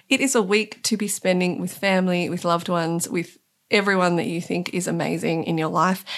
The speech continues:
And if you're in the retail sector, it is a week <laughs> to,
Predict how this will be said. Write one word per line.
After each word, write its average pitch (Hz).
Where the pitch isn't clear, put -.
And 190
if 247
you're 285
in 277
the 262
retail 240
sector, 180
it 214
is 214
a 202
week 202
<laughs> -
to, 247